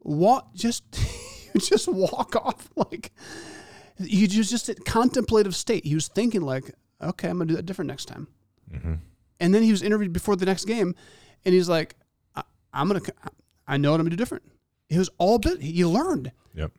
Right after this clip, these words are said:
Speaker 1: He practiced that. What we do oftentimes, if we're not intentional, is we fail and we think we're failures. "I'm a loser.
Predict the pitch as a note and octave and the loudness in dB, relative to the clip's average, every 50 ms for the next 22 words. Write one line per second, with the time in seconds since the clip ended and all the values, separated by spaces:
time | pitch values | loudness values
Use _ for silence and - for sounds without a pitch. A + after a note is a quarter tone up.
0 | _ _ - G3+ F3+ - - - C4+ D4 - - F4 - - - B2+ B2 - - | _ _ -6 -4 -2 0 0 0 0 -2 0 0 -2 -2 -2 -2 -4 -4 -6 -8
1 | - - - - _ _ - D#3+ A3 A3 - G3+ F#3 G#3+ C4+ D#4+ D4+ G3+ - - | -12 -20 -20 -20 _ _ 2 4 4 4 4 2 2 4 4 4 4 4 4 2
2 | B2+ C3 E3 A#3+ A#3 - _ _ _ _ _ _ _ _ _ _ _ _ _ _ | 4 4 2 2 0 -4 _ _ _ _ _ _ _ _ _ _ _ _ _ _
3 | _ _ _ - D3 D#3+ - - D#3 C#3+ C#3 - C3+ B2+ A#2 B2 C#3+ F3 - - | _ _ _ 0 0 0 0 0 -2 -2 -2 -4 -4 -6 -4 -4 -4 -4 -4 -6
4 | - - - - D3+ C#3+ E3+ E3 D#3+ D3 D3 - - G#3+ A3 - - - B2+ - | -8 -10 -8 -8 -4 0 2 2 2 2 2 2 2 0 0 0 -2 -4 -6 -8
5 | - - - - _ _ _ - E3+ E3 D#3 E3+ F#3 F#3 D#3+ - - - G3 G3+ | -10 -12 -20 -20 _ _ _ -2 -2 0 0 0 0 -2 -2 -2 -2 -2 0 2
6 | G3 F3+ E3+ D#3 D3+ D3 - - F3 D3+ - - D3 C#3+ - - - C3+ B2+ C3 | 2 4 4 4 2 2 2 0 0 0 0 -2 -6 -6 -6 -4 -4 -4 -4 -6
7 | - - - - - - - _ _ _ _ _ _ _ _ _ _ _ _ _ | -8 -10 -10 -8 -8 -8 -10 _ _ _ _ _ _ _ _ _ _ _ _ _
8 | _ _ _ _ _ - D#3+ E3+ F3 F3 E3+ D#3 D3 D#3 D3+ C#3+ C3+ C#3+ C#3 C3+ | _ _ _ _ _ 0 2 4 4 6 6 6 6 6 4 2 0 -4 -8 -10